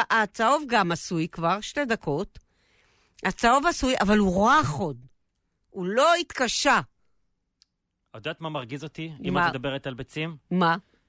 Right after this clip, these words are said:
Speaker 2: נכון שאת עושה מקושקשת?
Speaker 1: כן.
Speaker 2: אז את לוקחת שתי ביצים, מקשקשת, שמה, ופתאום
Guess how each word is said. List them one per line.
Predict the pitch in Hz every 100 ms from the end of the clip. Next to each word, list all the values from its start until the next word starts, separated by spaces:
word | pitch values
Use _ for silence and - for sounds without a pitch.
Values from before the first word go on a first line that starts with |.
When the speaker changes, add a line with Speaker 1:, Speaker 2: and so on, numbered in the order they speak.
| _ -
Speaker 2:
נכון | 120 151 165
שאת | 160
עושה | 139 -
מקושקשת? | 139 131 127 - 147 - 160 - -
Speaker 1:
כן. | 175 143 131 _ _ _ _ _ _
Speaker 2:
אז | 143
את | 147 -
לוקחת | 185 220 196 165 _
שתי | 143 - 170
ביצים, | 131 - 131 151 185
מקשקשת, | 160 135 - 147 - 170 175
שמה, | 147 139 147 196 -
ופתאום | 156 240 262 247 214